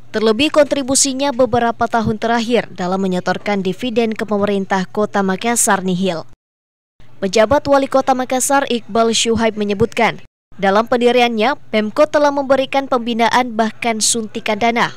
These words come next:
untuk rumah pemotongan hewan, namun tidak menunjukkan kemajuan. Ditambah, standar R P H seperti sertifikat halal dan pemeriksaan hewan sebelum dan setelah disembelih oleh dokter hewan tidak pernah berhasil dipenuhi oleh direksi P D R P H.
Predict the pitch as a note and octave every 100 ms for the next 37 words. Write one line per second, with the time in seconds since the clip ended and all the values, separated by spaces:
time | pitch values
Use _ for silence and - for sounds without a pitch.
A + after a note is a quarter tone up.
0 | - F#3 F3 B3 A#3+ A3+ G#3+ A3+ A3 G#3
1 | G#3 G3+ G#3 G#3+ F#3+ F#3 G3 - C#4+ C#4+
2 | C#4 C4+ C4+ B3+ A#3+ B3 A#3 A3 B3+ B3
3 | G#3 G3+ G3+ F#3+ G3+ F3+ - _ _ _
4 | _ _ - - G#3 G#3+ G#3 A#3+ D4+ D4+
5 | C4+ C#4 C4+ C4 - B3+ C#4+ D#4+ C#4+ C#4
6 | - C#4 C4+ A#3+ A#3+ B3 A#3 B3 B3+ B3+
7 | F#3 - - - G3 G#3+ G#3+ G3 F#3+ -
8 | G3+ F#3+ G#3+ G#3+ G#3+ B3+ C#4 C4+ A#3 A#3+
9 | B3 A3+ A3 G#3 A3+ G#3 G#3+ G3+ G3+ A3
10 | G3 G3+ C#4 D#4 - B3+ A#3+ A3 - G#3+
11 | A3+ A3 F#3 C#4 - - G#3 C4 D4 C#4+
12 | C4 C4 C4 B3+ C4 A#3+ - A3+ A3+ G#3
13 | A3+ A3+ A3 G#3 G3+ G3+ G#3+ - A3 -
14 | C4+ A3 G3 F#3+ G3 G3+ E3+